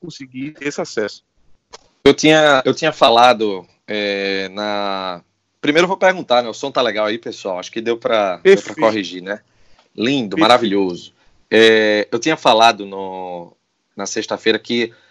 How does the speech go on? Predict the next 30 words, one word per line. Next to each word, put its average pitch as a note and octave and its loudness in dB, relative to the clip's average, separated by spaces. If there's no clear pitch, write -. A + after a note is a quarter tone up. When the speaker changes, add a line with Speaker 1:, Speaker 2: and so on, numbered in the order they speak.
Speaker 2:
como C#3+ -2
tinha C#3+ 0
esperança, B2 0
né, A2 -2
de G2+ -8
Thiago A2+ 2
tá A2+ -6
presente, A2+ -2
que B2+ 0
é, C3+ 6
o D3 -2
Náutico D#3+ 0
era C#3+ 2
um C3+ -10
time B2 -8
com C3 -6
o B2 -4
Thiago, A2+ 2
outro A2+ -8
time B2 -8
sem. G#2 -6
E A#2+ 6
a B2+ 6
presença B2+ -2
dele A2 -4
realmente A#2+ -2
faz A2+ -2
muita C3 -6
diferença, G2+ -2
viu? G2+ -8